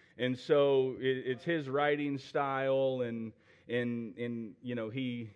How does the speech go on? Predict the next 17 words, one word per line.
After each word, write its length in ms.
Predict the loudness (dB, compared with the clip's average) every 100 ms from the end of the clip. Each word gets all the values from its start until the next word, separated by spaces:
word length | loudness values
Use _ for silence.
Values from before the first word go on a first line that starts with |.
| _ -10
engages 600 | -8 -2 -2 -2 -6 -6
his 240 | -6 -6 -4
apostolic 800 | -4 -4 -10 -2 0 2 2 0
authority 580 | -2 2 4 4 4
there, 460 | 2 4 4 2 -2 -14 -12
here 200 | 0 2
and 140 | 4 4
there. 180 | 2 2
So 180 | 2
though 180 | 4 8
it 140 | 6 6
says 240 | 4 4
"we" 600 | -4 -4 -2 -2 0 2
a 80 | 4
lot 240 | 4 2
of 100 | -2
times 800 | -2 -2 -2 -2 -2 -4 -8